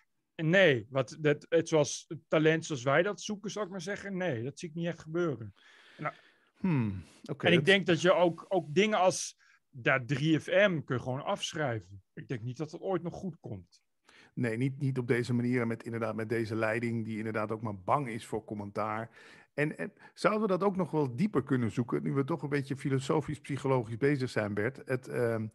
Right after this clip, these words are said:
Speaker 2: het braafste jongetje van de klas willen zijn, hè? Dat kan natuurlijk ook nog het aloude verhaal zijn dat je hier gewoon heel braaf moet zijn, hè, zodat je ooit in de hemel terechtkomt. Ik <laughs>
Speaker 1: Nou, het
Speaker 2: je
Speaker 1: heeft natuurlijk, natuurlijk wel een, een zeker, een,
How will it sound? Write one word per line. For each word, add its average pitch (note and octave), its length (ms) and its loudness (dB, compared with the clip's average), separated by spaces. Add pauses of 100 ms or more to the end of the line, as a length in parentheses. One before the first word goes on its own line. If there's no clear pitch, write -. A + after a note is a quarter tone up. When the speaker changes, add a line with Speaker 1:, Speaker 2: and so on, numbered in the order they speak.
(240)
Speaker 2:
het A2 160 -8
braafste F#3 480 4
jongetje E3+ 360 2
van B2 100 0
de A#2 120 -2
klas A3 300 2
willen C3+ 240 2
zijn, G2 320 -4
hè? A#2 160 -6 (500)
Dat C#3 140 -4
kan G3+ 160 4
natuurlijk D#3+ 280 2
ook G#3 120 4
nog D#3+ 180 -2
het - 160 -6
aloude D3 440 6
verhaal C3+ 380 4
zijn C3 300 0
dat B2+ 180 -2
je C#3 100 -4
hier C#3+ 340 4
gewoon C3+ 320 0
heel D3 160 4
braaf C#3+ 340 4
moet C#3+ 120 -4
zijn, B2 200 4
hè, D#3 100 2
zodat D#3+ 300 0
je C#3+ 140 2
ooit D3+ 440 2
in D#3 160 0
de C3+ 60 4
hemel C#3 400 2
terechtkomt. A2 720 -4 (360)
Ik F3+ 160 -4 (200)
<laughs> - 180 -12
Speaker 1:
Nou, E3+ 160 4
het F3+ 100 2
Speaker 2:
je E3+ 80 6
Speaker 1:
heeft E3+ 240 8
natuurlijk, E3 420 0
natuurlijk D#3+ 360 2
wel D#3+ 180 6
een, D3 240 -2
een C#3 120 -8
zeker, C#3+ 460 0
een, C#3+ 140 -8